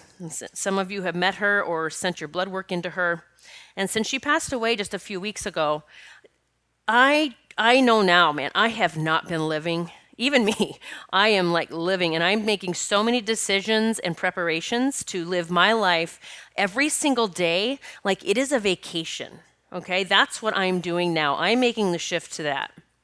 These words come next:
So that big move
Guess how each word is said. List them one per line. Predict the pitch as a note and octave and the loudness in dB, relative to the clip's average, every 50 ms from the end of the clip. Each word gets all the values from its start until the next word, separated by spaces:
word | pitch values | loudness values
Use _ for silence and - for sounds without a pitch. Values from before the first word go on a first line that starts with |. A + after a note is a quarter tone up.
| _ _ - - - - - - - | _ _ -20 -18 -18 -16 -18 -18 -16
So | - - - G3+ F#3+ F#3+ F#3 - - - - - - _ _ _ _ _ _ _ - - _ _ _ _ _ _ - | -10 0 2 2 4 4 2 -2 -6 -14 -20 -20 -20 _ _ _ _ _ _ _ -20 -20 _ _ _ _ _ _ -10
that | F#3 E3+ G3+ G#3+ A3+ A3 - F#3+ | 2 6 8 8 8 8 6 2
big | G3+ F#3+ F3+ | 0 0 2
move | E3+ F3 F3+ E3+ E3 E3+ F#3+ G#3+ - - - A3 G#3 | 0 0 0 0 0 0 -2 -4 -4 -4 -4 -4 -6